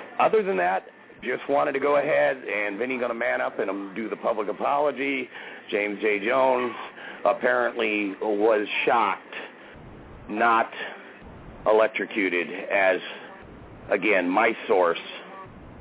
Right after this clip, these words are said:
uh, indicated. And again, this is a guy who has picked seventeen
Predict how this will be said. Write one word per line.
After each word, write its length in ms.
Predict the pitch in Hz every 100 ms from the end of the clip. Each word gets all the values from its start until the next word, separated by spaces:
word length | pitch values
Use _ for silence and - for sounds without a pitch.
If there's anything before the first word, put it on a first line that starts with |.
| -
uh, 200 | 90 90 85
indicated. 580 | 98 90 80 80 73 -
And 120 | 104
again, 360 | 110 117 87 85
this 120 | 110
is 80 | 107
a 60 | 104
guy 320 | 104 98 92
who 140 | 101
has 200 | 98 90 -
picked 260 | 104 - -
seventeen 560 | 101 95 92 95 90